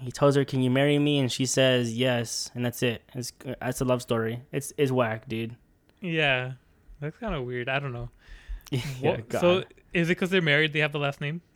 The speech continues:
Speaker 2: The same last name?
Speaker 1: Yes, they're married. That's
Speaker 2: Oh,
Speaker 1: why.
Speaker 2: okay.
Speaker 1: <laughs> Oh, okay. That's why you
Speaker 2: Okay.
Speaker 1: said that. <laughs> Okay.
Speaker 2: <laughs> I'm
Speaker 1: Oh,
Speaker 2: like, "Damn,
Speaker 1: man.
Speaker 2: this is a little saucy. I never heard about this."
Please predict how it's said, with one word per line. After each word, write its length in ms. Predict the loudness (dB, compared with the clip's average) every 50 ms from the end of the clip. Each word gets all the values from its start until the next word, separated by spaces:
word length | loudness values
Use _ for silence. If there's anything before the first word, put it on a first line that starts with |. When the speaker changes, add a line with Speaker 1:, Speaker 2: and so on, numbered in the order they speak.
| _ -12
Speaker 2:
The 60 | -12
same 200 | -8 -8 -8 -6
last 200 | -6 -8 -6 -2
name? 80 | 2 2
Speaker 1:
Yes, 320 | 2 2 0 -4 -8 -8 -8
they're 200 | -4 0 2 2
married. 300 | 4 4 2 2 0 0
That's 140 | 0 -2 -2
Speaker 2:
Oh, 40 | 0
Speaker 1:
why. 120 | -2 -2
Speaker 2:
okay. 100 | -4 -4 -6 -6 -6
Speaker 1:
<laughs> 140 | -4 6 10
Oh, 320 | 12 12 12 12 12 12
okay. 120 | 12 10 6
That's 300 | 4 8 8 6 8 8
why 60 | 4
you 80 | 4 4
Speaker 2:
Okay. 60 | 4
Speaker 1:
said 260 | 6 4 2 4 6
that. 160 | 4 4 4 2 -8
<laughs> 100 | 4 6
Okay. 540 | 6 6 6 2 -8 2 2 2 4 2 -2 -2 -2 -16 _ _ -20 -14 -14 -14 -14 -14 -20 -10 -8 -8 -8 -8 -8 -10 -10 -10 -12 -18 -18 -18 -18 -18 -20 -20 -20 -20 -20 -20 _ -20 -12 -8 -6
Speaker 2:
<laughs> 80 | -6 -6 -8 -14 -14 -14 -12 -10 -10 -8 -8 -8 -2
I'm 60 | 2
Speaker 1:
Oh, 120 | 4 6 6
Speaker 2:
like, 160 | 6 6 8
"Damn, 0 |
Speaker 1:
man. 200 | 6 6 6 4
Speaker 2:
this 120 | -2 -4 -6
is 60 | -2
a 20 |
little 180 | 0 2 2 0
saucy. 360 | -2 -2 -2 -2 0 0 -2
I 20 | 0
never 200 | 0 -2 -2 0
heard 140 | -2 -2 -2
about 300 | -4 -6 -6 -6 -6 -6
this." 320 | -6 -6 -6 -6 -10 -12